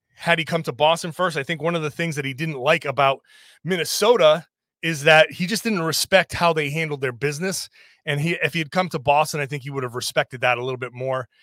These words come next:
I think he would have respected Brad Stevens a little bit more.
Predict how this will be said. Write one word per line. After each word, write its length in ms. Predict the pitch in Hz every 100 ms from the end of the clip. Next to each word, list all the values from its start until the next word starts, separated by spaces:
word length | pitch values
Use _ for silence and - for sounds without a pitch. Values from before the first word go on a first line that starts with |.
| _ -
I 40 |
think 140 | - 139
he 40 |
would 140 | 135
have 60 | 127
respected 500 | 123 - 143 - 120
Brad 240 | 127 123
Stevens 380 | - 160 156 151
a 40 | 151
little 160 | 151
bit 140 | 147 143
more. 340 | 143 143 139